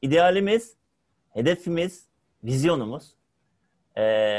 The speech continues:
erişilebilirlikle ilgili herhangi bir sorunun olmadığı bir dünya. Bununla ilgili savunuculuk çalışmalarımızı yürütüyoruz. Kurum ve kuruluşlarla iletişimimizi sürdürüyoruz. Ama diğer taraftan hayat devam ediyor.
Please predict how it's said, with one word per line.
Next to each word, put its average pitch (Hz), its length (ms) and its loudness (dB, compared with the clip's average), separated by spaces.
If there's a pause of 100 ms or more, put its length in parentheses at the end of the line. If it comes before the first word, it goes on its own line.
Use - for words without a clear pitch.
(600)
erişilebilirlikle 165 920 -2
ilgili 113 280 -2
herhangi 139 380 -2
bir 131 100 -6
sorunun 131 520 -6
olmadığı 127 500 -2
bir 143 160 -2
dünya. 117 420 -2 (1400)
Bununla 214 220 -2
ilgili 185 180 -4
savunuculuk 180 460 -2
çalışmalarımızı 165 640 -2
yürütüyoruz. 156 600 -6 (120)
Kurum 117 320 -8
ve 110 120 -8
kuruluşlarla 107 540 0
iletişimimizi 104 580 -8
sürdürüyoruz. 113 680 -6 (580)
Ama 110 160 -8
diğer 143 240 -4
taraftan 120 300 -14
hayat 95 300 -12
devam 95 300 -14
ediyor. - 240 -18